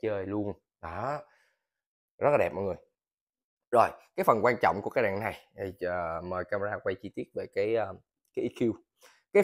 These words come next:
phần E Q của cái đàn này á, nó rất là, em thấy thiết kế của Yamaha cái phần E Q này á, em rất là thích ha. Ở trên đây thì chúng ta sẽ có một cái hiệu chỉnh, ờ, một cái volume master, volume tổng mọi người. Đó, vặn rất là đầm tai mọi người, vặn rất là cảm giác,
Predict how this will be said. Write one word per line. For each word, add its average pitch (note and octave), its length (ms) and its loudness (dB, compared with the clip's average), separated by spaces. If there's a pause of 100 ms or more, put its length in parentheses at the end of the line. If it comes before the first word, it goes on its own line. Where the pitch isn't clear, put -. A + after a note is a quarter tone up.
phần A2+ 160 8
E C#3 100 2
Q D3 320 4
của C3+ 120 4
cái D3+ 120 6
đàn G#2+ 140 4
này G2+ 180 4
á, B2+ 120 4 (1160)
nó D#3 140 8
rất G3 160 10
là, F#2 320 2
em A#2+ 100 0
thấy C3+ 140 4
thiết F#3 180 -6
kế D3 180 8
của B2 180 4
Yamaha A#2 340 2
cái A#2+ 100 -4
phần F2+ 80 -2
E F#2 60 -6 (100)
Q G#2+ 140 0
này F2 140 -4
á, F#2+ 120 -2
em G#2 180 -8
rất B2+ 120 2
là C#3 120 -4
thích D3 160 -2
ha. C#3+ 120 2 (540)
Ở A2 160 -6
trên A#2+ 140 2
đây A2 160 4
thì G2 160 -4
chúng A#2+ 140 -6
ta A2 100 2
sẽ F#2+ 140 -4
có A2 260 2
một A2+ 340 -4
cái A#2 220 4
hiệu F#2+ 300 -4
chỉnh, G#2 280 -4
ờ, G#2 380 0
một F#2 220 -12
cái G#2+ 180 -2
volume A2 320 2
master, A#2 420 4 (180)
volume G#2 260 -6
tổng C#3 220 -6
mọi A2+ 120 2
người. G#2 160 2 (340)
Đó, G2 360 -2 (440)
vặn F#2 200 -2
rất C3+ 120 4
là B2 60 4
đầm F2+ 220 2
tai G2+ 180 2
mọi F#2 100 -4
người, E2+ 220 -10
vặn F2 180 -18
rất B2 180 -8
là F#2 100 -20
cảm G2+ 140 -12
giác, A#2 180 -2